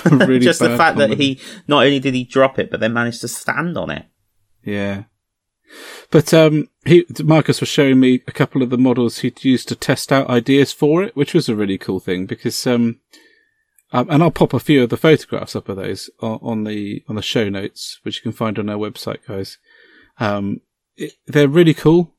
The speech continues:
Speaker 2: They're, like, for example, he's done a Chaos Lord, and he's done the shoulder pad with the s-, the piled skulls that he did as part of the, um, as part of the model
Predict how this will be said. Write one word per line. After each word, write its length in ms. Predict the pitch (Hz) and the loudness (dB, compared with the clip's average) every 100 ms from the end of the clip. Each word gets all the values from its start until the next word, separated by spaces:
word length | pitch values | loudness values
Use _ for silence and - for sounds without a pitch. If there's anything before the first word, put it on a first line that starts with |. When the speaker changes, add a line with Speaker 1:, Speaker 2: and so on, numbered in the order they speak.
| _ | _
Speaker 2:
They're, 280 | 147 143 139 | -2 0 2
like, 240 | 147 139 - | 0 0 -4
for 200 | - 143 | -2 0
example, 360 | 147 131 - | 4 2 4
he's 120 | 127 | 2
done 140 | - 123 | 2 0
a 60 | |
Chaos 460 | - 151 131 123 - | 0 0 2 0 0
Lord, 360 | 127 123 120 - _ _ _ _ _ _ - | 0 2 0 -8 _ _ _ _ _ _ -4
and 120 | 110 | -4
he's 100 | - | 0
done 100 | 127 | 0
the 40 | |
shoulder 400 | 107 - 139 113 | 2 2 2 2
pad 320 | - 107 98 - | -2 -4 -6 -8
with 120 | - | -10
the 60 | |
s-, 140 | - - | -10 -10
the 140 | - | -10
piled 360 | - 127 123 110 | -2 0 0 -2
skulls 440 | - 135 143 156 | -2 2 2 2
that 140 | - - | -2 -2
he 100 | 120 | 0
did 180 | 131 113 | 2 0
as 100 | - | -2
part 320 | - 120 - | 0 0 0
of 140 | 110 | -2
the, 260 | 113 113 117 | 0 0 2
um, 340 | 117 117 110 _ _ _ _ _ - | 0 -2 -6 _ _ _ _ _ -12
as 80 | |
part 200 | - 120 107 | -4 -4 -2
of 60 | |
the 60 | 113 | 0
model 360 | 117 123 151 | 0 2 0